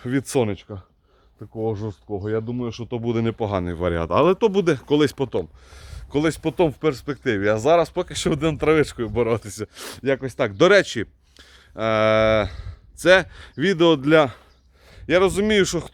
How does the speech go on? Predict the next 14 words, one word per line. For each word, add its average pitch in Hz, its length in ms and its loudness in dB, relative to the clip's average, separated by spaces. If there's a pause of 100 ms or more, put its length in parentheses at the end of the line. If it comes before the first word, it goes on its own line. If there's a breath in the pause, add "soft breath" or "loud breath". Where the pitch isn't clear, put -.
по 160 100 -4
виноградній 170 540 2
темі 165 300 -2
одні 165 280 -2
люди 202 240 -4
дивляться 180 460 0
відео, 165 320 -2
по 143 140 -12
персиковій 156 560 -4
темі 156 260 -6
другі 143 300 -2
люди 110 220 -6
дивляться 107 420 -2
відео. 101 340 -6